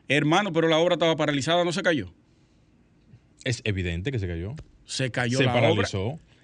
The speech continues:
Speaker 2: Ella se paralizó sola.
Speaker 1: Sola. Y ustedes están diciendo a este pueblo que ustedes fueron y paralizaron la obra y que hicieron la,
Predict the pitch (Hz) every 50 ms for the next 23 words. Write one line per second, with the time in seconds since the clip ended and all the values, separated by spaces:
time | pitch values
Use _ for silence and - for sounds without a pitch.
0 | _ - - - 147 165 175 - 170 143 147 131 127 117 110 98 123 135 - -
1 | 95 92 - 95 87 - - 165 147 127 120 135 190 - - - - - _ -
2 | 117 113 - - 110 - _ - 123 - - 151 165 - 185 196 190 - 214 220
3 | 208 - - 220 202 208 185 185 180 180 180 185 120 107 175 185 196 190 180 180
4 | - - 156 147 - 175 180 - 175 175 175 175 170 156 160 156 156 151 139 -
5 | 170 160 165 175 175 151 139 120 127 123 120 110 147 151 160 165 156 165